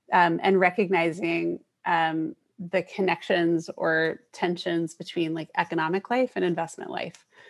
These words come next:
You know, it's like artists and studios have costs and need to pay for life. It, to me, that's largely economic, but then sometimes the work that's produced in those circumstances enters investment markets and people speculate on it.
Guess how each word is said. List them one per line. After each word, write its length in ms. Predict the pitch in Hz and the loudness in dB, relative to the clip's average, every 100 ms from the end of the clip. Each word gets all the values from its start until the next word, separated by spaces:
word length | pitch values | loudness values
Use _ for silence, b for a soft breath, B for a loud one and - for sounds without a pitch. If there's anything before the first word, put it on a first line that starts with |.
| b | b
You 80 | 214 | 2
know, 60 | 196 | 4
it's 100 | 190 | 2
like 120 | 180 | 0
artists 340 | 185 175 175 190 | 2 2 2 0
and 140 | 180 | -2
studios 880 | - 175 180 170 170 170 165 - - _ _ | -2 -2 0 0 0 -2 -4 -14 -20 _ _
have 520 | - - 170 165 - - | -16 -2 0 0 -4 -2
costs 760 | 180 170 202 - - - - _ | 2 2 0 -8 -20 -20 -20 _
and 380 | 185 170 165 170 | 0 2 0 -2
need 260 | 185 170 170 | 2 2 2
to 120 | 185 | -4
pay 340 | - 180 165 170 | -4 -2 -2 -2
for 420 | - 165 160 165 | -4 -4 -4 -6
life. 480 | 170 156 180 - - b b b b b - | -2 -2 -2 -8 -20 b b b b b -2
It, 280 | 170 - - | -2 -2 2
to 100 | 208 | 4
me, 160 | 190 | 6
that's 400 | 180 165 - - - - | 6 2 -2 -18 -14 -2
largely 600 | 175 170 165 170 165 - | 0 2 0 -2 0 -2
economic, 640 | 175 165 165 160 156 151 _ | -2 0 0 0 -2 -6 _
but 160 | 151 | -4
then 320 | 160 156 156 - b b _ | -2 0 -2 -6 b b _
sometimes 560 | - 180 175 180 170 165 | -6 -2 0 0 0 0
the 80 | 170 | 0
work 320 | 160 160 - | 2 0 -2
that's 200 | 160 - | -6 -6
produced 440 | - 170 160 - | -4 -2 -2 -2
in 80 | 165 | -2
those 180 | 160 156 | -2 -4
circumstances 840 | 165 - 160 - 156 156 160 156 - | -6 -2 -2 -2 -4 -2 -4 -4 -6
enters 480 | 160 151 160 156 170 | -6 -4 -6 -4 -2
investment 540 | 160 156 - 180 185 | -2 -4 -6 -4 -2
markets 420 | 196 202 226 226 | -2 -2 -4 0
and 140 | 175 165 | -2 0
people 260 | 170 165 | -2 -4
speculate 520 | - 160 - 170 160 | -2 -4 -2 0 2
on 140 | 160 160 | 2 0
it. 200 | 160 | -2